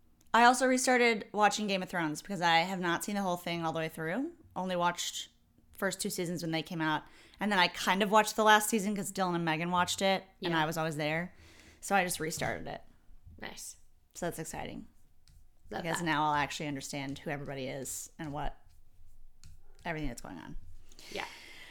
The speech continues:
Speaker 1: But those are my recs.
Speaker 2: Amazing.
Speaker 1: Huzzah. Oh, yeah, James and I watched The Great, too, which I had never seen. We
Speaker 2: The
Speaker 1: watched both
Speaker 2: what?
Speaker 1: seasons. The Great.
Speaker 2: I don't know what
Speaker 1: But
Speaker 2: that
Speaker 1: it
Speaker 2: is.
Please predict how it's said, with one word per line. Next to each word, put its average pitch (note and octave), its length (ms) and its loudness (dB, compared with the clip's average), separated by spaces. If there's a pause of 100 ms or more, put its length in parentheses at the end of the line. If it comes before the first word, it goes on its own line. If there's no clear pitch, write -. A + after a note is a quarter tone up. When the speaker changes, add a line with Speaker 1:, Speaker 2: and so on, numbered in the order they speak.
(280)
Speaker 1:
But A4 280 10
those A#3 160 10
are A3+ 60 6
my A3+ 100 10
recs. - 1120 4 (640)
Speaker 2:
Amazing. A3 640 8
Speaker 1:
Huzzah. F3+ 840 2
Oh, B3 440 8 (220)
yeah, G#3 280 6
James G#3+ 240 -2
and G3 80 -2
I F3+ 80 2
watched E3+ 220 0
The F3+ 60 -6
Great, F3 260 -8
too, D#3 200 -6
which D#3 160 -8
I D#3+ 60 -4
had E3 120 -6
never - 160 -10
seen. - 340 -12
We E3+ 80 -8
Speaker 2:
The F#3+ 80 -2
Speaker 1:
watched F#3+ 80 0
both F#3 160 2
Speaker 2:
what? D#4 80 0
Speaker 1:
seasons. D#3+ 340 -10 (120)
The G#3 60 0
Great. G3+ 340 2 (520)
Speaker 2:
I G3 60 -10
don't F#3 60 -6
know F3+ 80 -6
what E3 80 -10
Speaker 1:
But G#3 80 0
Speaker 2:
that G3+ 40 0
Speaker 1:
it - 20 2
Speaker 2:
is. F3+ 60 -4